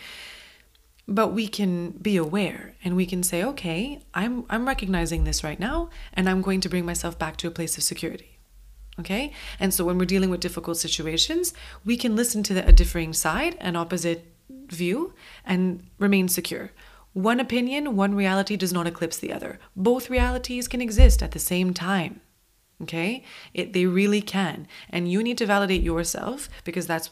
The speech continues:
your right. And they're allowed to have their reality. I mean, that, that just is what it is. But going back for one more moment to that idea of not everybody doing the work, this is true. And this is something that we need to accept.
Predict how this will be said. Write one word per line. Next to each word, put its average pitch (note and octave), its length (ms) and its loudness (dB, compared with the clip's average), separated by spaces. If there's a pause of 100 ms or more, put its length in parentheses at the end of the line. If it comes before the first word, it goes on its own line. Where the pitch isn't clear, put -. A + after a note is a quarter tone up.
(140)
your A3 240 0
right. D#3 420 -4 (340)
And G3 540 2 (160)
they're C4 260 2
allowed C#4+ 220 2
to D4 80 0
have C4+ 200 -2
their D4+ 260 2
reality. F#3 480 -2
I - 40 -6
mean, G#3+ 140 0
that, A#3 180 0
that A3+ 160 -2
just - 180 -2
is G#3+ 140 2
what G#3 100 2
it G3 80 2
is. - 260 -6 (520)
But F3 100 -4
going D4 280 0
back A#3+ 200 0
for G#3+ 100 -6
one G#3+ 160 2
more G3 120 2
moment F#3 540 -2
to - 80 -6
that E3+ 120 -2
idea E3+ 320 0
of F3 80 0
not F3 180 -2
everybody E3+ 320 0
doing D#3+ 240 -6
the D3 80 -8
work, A3 300 -4 (260)
this D4 300 -2
is - 120 0
true. - 260 -4 (500)
And G3 180 2
this A#3+ 160 2
is C4+ 140 0
something G#3 380 -2
that F3 160 -2
we G#3 120 0
need D#3+ 240 -4
to - 180 -4
accept. - 640 -6